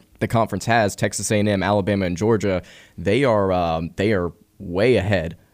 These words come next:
of some of these other schools. And you would like to think that teams like L S U, uh, are in, in Auburn are going to be able to kind of bounce back from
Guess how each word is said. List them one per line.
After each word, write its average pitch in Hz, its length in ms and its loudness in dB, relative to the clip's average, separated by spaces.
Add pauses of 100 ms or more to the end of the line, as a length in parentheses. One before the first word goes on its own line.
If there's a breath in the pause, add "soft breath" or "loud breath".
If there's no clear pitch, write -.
(100)
of 92 280 -2
some 107 180 2
of 95 60 2
these 98 160 2
other 101 180 2
schools. 110 320 2
And 117 140 2
you 120 80 4
would 117 100 2
like 135 200 0
to 113 100 -2
think 117 480 -2
that 104 240 0
teams 113 280 2
like 107 200 0
L 107 180 2
S 104 220 0
U, 110 320 2 (440 loud breath)
uh, 90 480 2
are 110 220 2
in, 110 180 2
in 113 180 2
Auburn 107 480 2
are 110 140 2
going 104 240 0
to 104 60 0
be 104 160 0
able 101 160 0
to 92 80 -4
kind 120 180 -2
of 90 80 -4
bounce 101 260 -4
back 107 300 -2
from 90 540 -4